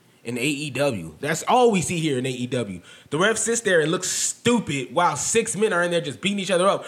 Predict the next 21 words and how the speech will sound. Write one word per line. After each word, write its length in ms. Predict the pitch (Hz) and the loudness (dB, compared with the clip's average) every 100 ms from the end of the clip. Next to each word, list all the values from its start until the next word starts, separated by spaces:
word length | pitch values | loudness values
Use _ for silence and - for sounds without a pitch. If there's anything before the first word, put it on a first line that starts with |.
| - | -2
Or 240 | - 226 190 | 6 6 6
three 840 | - 185 170 240 294 262 180 - - - _ - | 4 4 6 6 6 4 4 0 -14 -20 _ -6
guys, 560 | 113 220 202 156 - - | 2 4 4 2 0 -4
literally, 440 | 185 277 190 110 - _ _ _ - | 0 4 2 0 -8 _ _ _ -2
Andrade, 760 | 175 143 220 233 233 226 220 - - | -2 2 4 6 6 4 -2 -10 0
Rush, 400 | 208 220 - - | 4 4 2 0
and 160 | 165 | -2
Dragon 460 | 131 175 202 185 165 | 0 2 2 2 0
Lee 140 | 185 | 0
were 160 | 156 156 | 0 -2
just 260 | 143 120 - | -2 -6 -2
beating 320 | 190 185 175 | -2 -2 -6
the 80 | 127 | -6
crap 680 | - - - 156 131 - - _ _ _ _ _ _ _ | -6 -4 2 2 0 -6 -20 _ _ _ _ _ _ _
out 160 | 139 151 | -2 0
of 140 | 127 | -2
Nick 380 | 131 147 139 120 | -2 -2 -2 -6
Jackson 480 | - 147 139 - 87 | -4 -2 -2 -6 -8
and 340 | 107 214 220 | -2 0 2
Matt 220 | 196 170 127 | 0 -2 -2
Jackson. 500 | 131 107 - 76 | -4 -4 -8 -16